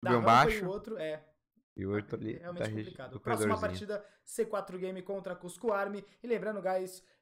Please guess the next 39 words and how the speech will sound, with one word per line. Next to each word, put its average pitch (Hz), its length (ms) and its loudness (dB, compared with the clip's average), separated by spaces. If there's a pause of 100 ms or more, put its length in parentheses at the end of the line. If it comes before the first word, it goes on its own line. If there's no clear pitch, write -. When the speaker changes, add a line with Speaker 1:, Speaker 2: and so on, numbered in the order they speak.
Speaker 1:
ah, 156 680 -4
agradecer 185 380 -6
aqui 196 120 -6
o 202 40 0
apoio 185 240 -4
da 180 80 -2
equipe 180 320 -12
da, 175 140 -10
da, 151 380 -8
da 185 100 -4
Alienware, 202 420 0
né? 180 100 -6
Patrocinadora 180 680 -6 (260)
da, 180 140 -2 (240)
da 156 320 -6
Liga 175 200 -4
Pro, 175 280 -2 (260)
da 220 200 0
Gamers 196 320 -4
Club. 180 480 -2
Os 170 100 -16
monitores 185 400 -8
aí, 175 220 -4
duzentos 165 320 -12
e - 20 -20
quarenta 180 240 -6
hertz, 175 280 -6
se - 40 -14
você 175 140 -12
tem 190 100 -10
interesse, 180 420 -8
né, 175 80 -8
em 165 60 -10
ter 180 120 -10
um 175 280 -10
monitor 175 420 -6 (360)
de 165 100 -4
alto 175 180 -2
desempenho, 190 560 -6